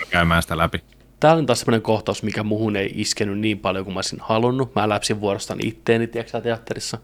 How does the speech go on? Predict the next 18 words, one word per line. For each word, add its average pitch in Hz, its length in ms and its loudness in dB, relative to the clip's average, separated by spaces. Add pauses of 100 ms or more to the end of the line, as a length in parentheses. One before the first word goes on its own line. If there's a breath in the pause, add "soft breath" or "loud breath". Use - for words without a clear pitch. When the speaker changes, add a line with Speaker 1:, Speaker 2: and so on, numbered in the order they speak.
(100)
Speaker 1:
Joo, 90 160 -4 (240 soft breath)
Speaker 2:
Et, 113 100 4
Speaker 1:
joo. 82 100 -2 (120)
Speaker 2:
et 104 160 -2
tunnen 107 380 4
mies 101 240 -2
jotain. 101 380 -2 (960 loud breath)
Speaker 1:
Ei 85 140 -10
mullakaan 78 320 -10
Speaker 2:
Se, - 60 -8
Speaker 1:
hirveästi. 78 260 -12
Speaker 2:
se 131 120 2
tavallaan 160 580 6
tuntui 127 540 4
liian 117 400 6
hätäiseltä 151 720 0
ja - 80 -2
hätiköidyltä 123 920 2